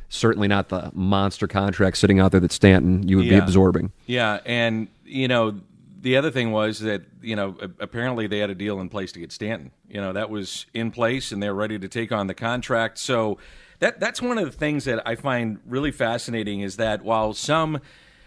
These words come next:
Speaker 2: um, in the fan base say, "Well, the Cardinals don't spend money," I mean, they've spent the money.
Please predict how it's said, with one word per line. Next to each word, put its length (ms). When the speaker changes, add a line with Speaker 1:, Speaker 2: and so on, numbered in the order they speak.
Speaker 2:
um, 640
in 160
the 60
fan 300
base 280
say, 260
"Well, 180
the 80
Cardinals 500
don't 180
spend 300
money," 280
I 60
mean, 140
they've 160
spent 320
the 60
money. 400